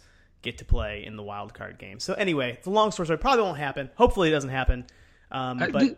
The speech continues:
Speaker 2: it did happen, it did happen two or maybe three years ago, I think.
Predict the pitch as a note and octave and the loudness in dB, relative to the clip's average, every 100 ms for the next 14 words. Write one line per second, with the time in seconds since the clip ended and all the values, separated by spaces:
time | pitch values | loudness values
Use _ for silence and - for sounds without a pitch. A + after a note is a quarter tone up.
0 | - G3+ G3 C4+ G3+ F#3+ D#3 C3+ D3 F3+ | 2 2 4 2 2 4 4 6 4 2
1 | E3+ E3 D#3 B2+ A#2 F#2 - C#3 C3 C3 | 2 2 4 4 4 0 0 6 8 10
2 | C3 A2 A2 B2 B2 - A2+ B2+ C3 C3 | 8 6 4 6 4 4 6 8 8 8
3 | C#3+ D3+ D3+ E3 D#3+ - | 6 6 4 4 2 -4